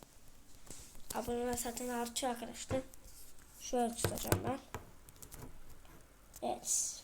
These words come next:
Bunu tutarken de evet.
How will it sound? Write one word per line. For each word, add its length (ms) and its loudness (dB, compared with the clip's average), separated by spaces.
Bunu 160 2
tutarken 640 6
de 180 4
evet. 480 -4